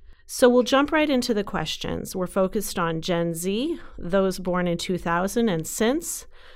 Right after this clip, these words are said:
So the students that are in school now and entering college, and all the way down to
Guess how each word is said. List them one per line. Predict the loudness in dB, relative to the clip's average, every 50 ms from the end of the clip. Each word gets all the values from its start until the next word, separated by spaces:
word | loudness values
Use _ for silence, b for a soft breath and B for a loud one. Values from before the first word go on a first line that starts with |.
| b b b
So | b -4 -2 0 0 2
the | 0 0 -2
students | -4 -6 -4 -2 -2 0 2 0 0 0 -2 -4
that | -2 0 0 0
are | 0 -2 -2
in | -2 0 2 2 2
school | 0 -2 -4 0 2 2 4 4
now | 4 4 4 4 4 4 2 2 0 -2
and | -2 -4 -4 -2 0
entering | 0 0 0 0 -2 -2 -2 -2
college, | -4 -2 0 2 2 4 2 2 0 -2 -4 -4 -4
and | -4 -4 -4 -4 -2
all | 0 2 2 2
the | 2 2
way | 2 0 0
down | 0 0 0 0 0 -2 -2
to | -4 -4 -2 -2 -2 -2 -2